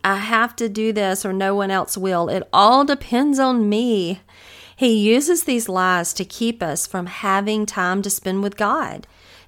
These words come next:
to keep us from keeping our priorities in order. So what do all these lies have in common? Self. Being so concerned with ourselves and what others think of us and trying to control things instead of relying on God.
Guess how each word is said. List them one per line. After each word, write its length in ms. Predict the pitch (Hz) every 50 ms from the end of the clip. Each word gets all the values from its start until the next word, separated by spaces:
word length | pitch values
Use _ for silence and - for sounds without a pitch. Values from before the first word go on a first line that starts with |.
| _
to 100 | - 240
keep 380 | 226 - - 240 269 302 302 -
us 200 | 214 175 175 -
from 160 | - 185 185
keeping 340 | - - 226 220 240 220 214
our 100 | 208 202
priorities 760 | 208 - 208 196 - 190 196 214 233 233 220 190 180 - -
in 160 | 170 160 147 -
order. 460 | - 151 160 147 - 98 90 90 - - _ _ _ - - - - _
So 200 | - - 269 240
what 680 | 220 202 202 208 220 247 302 359 392 - - - - - _ -
do 80 | 233
all 200 | - 180 214 220
these 220 | 220 226 214 202 202
lies 340 | 180 175 175 180 196 202
have 140 | - 208 185
in 120 | 180 175 175
common? 560 | - 190 170 170 175 185 185 202 214 226 226 _ _ _ _ _ _
Self. 760 | - - - - 170 160 156 151 160 180 - - - - - _ _ _ _ _ _ _ _ _ _ _ 190
Being 260 | 214 226 226 208 202
so 340 | - - - 247 220 202 220
concerned 540 | - 285 262 254 - - 247 226 220 220
with 140 | 220 226 226
ourselves 680 | 233 226 233 226 - - 160 151 151 151 156 156 156 -
and 200 | - 175 170 165
what 180 | 170 180 185 196
others 280 | 208 208 233 226 -
think 240 | - - 165 151 151
of 140 | 160 160 -
us 240 | 151 151 160 156 -
and 140 | - 175 170
trying 340 | - 180 156 180 208 220
to 120 | 220 - 226
control 460 | 226 226 214 202 - - 175 160 156
things 420 | - - 151 147 143 147 147 - -
instead 420 | - 165 160 - - 185 170 170
of 100 | 180 -
relying 460 | 196 180 175 170 156 156 156 156 156
on 120 | 151 156 156
God. 440 | 151 151 135 - - - - 170